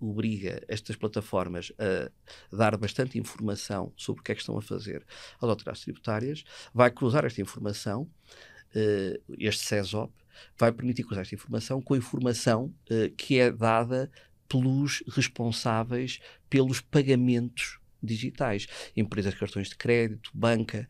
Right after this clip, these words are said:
todas estas empresas vão passar de ter de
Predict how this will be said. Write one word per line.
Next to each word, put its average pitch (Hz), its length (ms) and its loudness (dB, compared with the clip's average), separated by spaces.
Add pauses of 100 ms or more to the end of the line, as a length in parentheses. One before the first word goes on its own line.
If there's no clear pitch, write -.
(340)
todas 147 240 4
estas 120 260 2
empresas 107 480 0
vão 127 160 -2
passar 117 460 0
de 110 440 -4 (360)
ter 107 280 0
de 101 440 -6